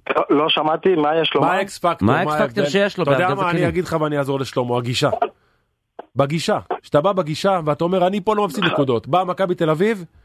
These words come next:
Speaker 2: נכון שזו מכבי תל אביב, אתה צריך לנצח אותה גם אם מעירים אותך באמצע הלילה, אין מה לעשות.
Speaker 3: כן.
Speaker 2: כי זה קודם כל הזהות היריבה, אבל יש פה אליפות, קובי. זה יש לך פה בבית בסמי עופר, זה המבצר שלך.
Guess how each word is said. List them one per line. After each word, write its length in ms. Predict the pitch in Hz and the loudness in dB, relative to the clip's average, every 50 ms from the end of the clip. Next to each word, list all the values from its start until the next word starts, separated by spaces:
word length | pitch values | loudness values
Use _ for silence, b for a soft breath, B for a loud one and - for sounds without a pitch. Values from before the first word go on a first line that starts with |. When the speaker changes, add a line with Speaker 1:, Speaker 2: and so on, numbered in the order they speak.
| _ _ _ _ _ _ 135 | _ _ _ _ _ _ -4
Speaker 2:
נכון 220 | 131 - 160 170 | -2 0 -2 -2
שזו 180 | 180 175 170 170 | 0 -2 -2 -2
מכבי 240 | 165 151 - 175 | 0 0 -2 -2
תל 80 | 151 170 | 0 -2
אביב, 120 | 165 139 | -2 -2
אתה 100 | 156 135 | -4 -4
צריך 140 | - 165 147 | -2 -2 -2
לנצח 280 | 147 135 - 175 151 - | -2 0 0 0 -2 0
אותה 140 | 135 143 139 | -2 0 0
גם 100 | 147 143 | 2 2
אם 60 | 139 | 2
מעירים 220 | 139 139 143 160 | 2 0 0 0
אותך 180 | 151 131 - 135 135 | -2 0 0 0 0
באמצע 260 | 160 165 139 - 147 | 0 -2 0 -2 0
הלילה, 220 | 151 165 151 135 | 0 2 2 2
אין 100 | 143 156 | 0 0
מה 60 | 160 | 0
לעשות. 440 | 160 156 139 - - 185 139 - - - | 0 0 0 2 2 0 0 0 -4 -2
Speaker 3:
כן. 140 | - 82 76 - - - | 0 2 2 0 0 -2
Speaker 2:
כי 100 | 139 131 | 0 2
זה 100 | 135 156 | 2 2
קודם 200 | - 185 180 151 | 2 2 2 2
כל 140 | 175 180 | 2 2
הזהות 500 | 170 175 170 156 139 127 151 175 185 - | 4 4 4 2 2 2 2 2 2 2
היריבה, 320 | 175 165 160 180 180 220 196 | 2 2 2 2 2 2 2
אבל 160 | 139 131 160 | 4 2 2
יש 120 | 220 226 | 2 0
פה 180 | - - 302 277 | -2 -4 -2 -2
אליפות, 400 | 254 240 220 - - 311 285 202 | -2 -2 -4 -4 -4 -2 -2 -2
קובי. 400 | - - 254 269 - - 208 143 110 B B B B | 0 0 0 0 2 2 0 0 0 B B B B
זה 120 | - - 233 | 0 2 2
יש 120 | 247 - | 2 2
לך 80 | 262 262 262 | 0 -2 0
פה 200 | - 262 247 240 | 2 2 2 2
בבית 200 | 233 262 254 226 | 2 0 0 0
בסמי 360 | 214 208 - - 247 233 240 | -2 -2 0 0 0 2 2
עופר, 320 | 240 254 247 - - 180 147 | 2 2 0 0 0 0 2
זה 100 | 143 170 | 2 2
המבצר 440 | 175 196 180 - - - 240 240 233 | 2 0 -2 -2 -2 0 0 0 -2
שלך. 160 | - - | -4 -2